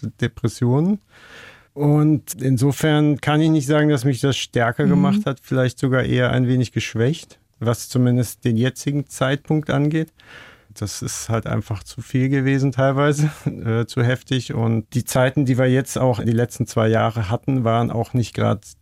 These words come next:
Speaker 1: die stressfreisten, will ich mal behaupten.
Speaker 2: Und diese Zeit in Laos, die hat euch natürlich auch geöffnet für eine ganz andere Kultur und eine ganz andere Denkweise.
Speaker 1: Ja.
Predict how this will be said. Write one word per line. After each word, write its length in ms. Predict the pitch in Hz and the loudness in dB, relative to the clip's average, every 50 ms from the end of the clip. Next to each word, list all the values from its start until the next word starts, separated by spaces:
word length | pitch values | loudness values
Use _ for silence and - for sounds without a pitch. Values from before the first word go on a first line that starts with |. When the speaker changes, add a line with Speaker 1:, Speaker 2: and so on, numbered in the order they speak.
| - | -4
Speaker 1:
die 320 | 120 110 110 110 107 104 - - - | -2 0 0 0 0 -2 -4 -4 -6
stressfreisten, 1040 | - - - - 113 104 - - - - 107 104 107 101 - - - 117 110 104 | -6 -6 -4 -2 -4 -4 -4 -6 -8 -4 -2 -2 -2 -2 -4 -4 -4 -2 -2 -2
will 100 | 113 113 | -2 -4
ich 100 | 107 101 | -4 -4
mal 140 | 110 110 113 | -4 -2 -2
behaupten. 460 | 110 101 104 110 110 - - 120 107 - - _ - - - - 208 - - | -2 -2 -4 -4 -6 -4 -4 -4 -4 -4 -6 _ -20 -20 -18 -16 -16 -6 -2
Speaker 2:
Und 180 | 175 185 165 - | 0 0 2 4
diese 360 | 208 214 214 240 226 202 - | 4 4 4 4 2 2 0
Zeit 480 | - - 160 170 185 196 226 240 - | -4 -4 -2 0 2 2 2 0 0
in 140 | - - 214 | 0 0 2
Laos, 760 | 196 185 175 160 156 165 185 208 247 285 269 - - - - - - | 2 4 2 2 2 2 2 2 2 2 0 -2 -4 -6 -6 -2 0
die 160 | 214 202 190 | 0 2 2
hat 180 | 208 208 - | 0 -2 -2
euch 220 | - 202 190 180 - | -2 -2 -2 -2 -2
natürlich 560 | 196 185 - 202 196 202 202 202 - - - | -4 -2 0 0 0 2 2 0 0 -2 -6
auch 380 | - 175 180 180 175 - - - | -4 -2 -2 -2 -2 -4 -8 -14
geöffnet 960 | - - 160 - - - 139 147 156 - - - - 214 220 226 220 - - | -6 -4 -2 -2 -2 -2 -2 -2 -2 -2 -6 -4 0 0 2 2 0 -4 -8
für 760 | - - - - 196 190 180 180 180 180 180 180 175 - - - _ | -14 -16 -8 -4 -2 0 0 0 0 0 0 0 -2 -4 -8 -8 _
eine 280 | 160 170 175 170 165 | -2 0 0 0 0
ganz 200 | 160 160 165 156 | 2 0 0 0
andere 320 | - - 160 156 156 156 - | 0 -2 -2 0 0 -2 -2
Kultur 1000 | - - - 151 131 - - - - 170 160 160 180 190 208 226 233 214 - | -4 -4 -4 -4 -4 -4 -8 -6 -2 0 2 2 4 4 4 2 2 0 0
und 200 | - 156 165 - | 0 0 0 0
eine 260 | - - 139 147 143 | -2 -2 -2 -2 -2
ganz 220 | 143 147 147 147 - | -2 -2 -2 -2 -2
andere 300 | - 151 156 156 147 139 | -2 -2 -2 0 -2 -2
Denkweise. 880 | - - 135 135 160 190 196 - - - 190 190 202 202 220 208 - 247 | -2 -2 -2 0 0 0 0 -2 -4 -4 -4 -2 0 0 0 0 0 0
Speaker 1:
Ja. 60 | 247 | -2